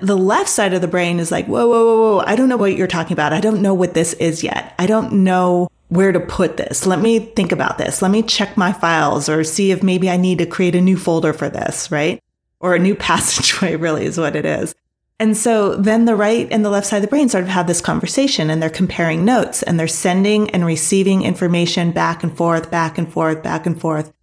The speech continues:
That conversation continues until the whole brain, the left and right side of the brain, are able to make sense of it. The left brain gives it a language, and it puts it into whatever little boxes it needs to put into,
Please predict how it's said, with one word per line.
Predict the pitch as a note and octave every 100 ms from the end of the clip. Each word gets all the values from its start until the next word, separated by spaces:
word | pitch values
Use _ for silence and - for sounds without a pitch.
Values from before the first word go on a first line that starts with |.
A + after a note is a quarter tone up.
| _ _ -
That | G3+ -
conversation | - A3+ B3 A#3 A#3 A3+ G3+
continues | F#3 G3 F#3+ - E4 B3+ F#3+ F3+ F3+ - _ _ _
until | G#3 G#3 G3 - G#3+ G3+ G3 F#3 -
the | F3+ G3 F#3 F3+ F3+
whole | - A3+ A#3+ A#3+
brain, | G3 F#3 F3 F#3+
the | F3+
left | F#3 F#3+ -
and | G#3+ G#3+
right | F#3+ F#3 -
side | E3 E3
of | E3
the |
brain, | E3+ D#3+ D#3+ E3 _ _ _
are | - F3+
able | F#3 F3+ F3+
to | F3 F#3+
make | D#3+ -
sense | - G#3+ G#3
of | G#3
it. | G3 F#3+
The |
left | E3 E3 E3
brain | - E3 E3
gives | D#3+ D#3+
it | D3+ -
a |
language, | E3 F#3+ A3 G#3 G3+ G3
and | E3
it | D3+ -
puts | D#3+ E3
it | D3
into | E3 D#3+ D#3+
whatever | D#3 D3+ E3
little | D#3+ D#3
boxes | D#3+ A3+ A3+ - G3+
it | G3+
needs | - G3 F#3+
to | F#3+
put | G3 F#3+
into, | F#3+ F#3 F#3 F#3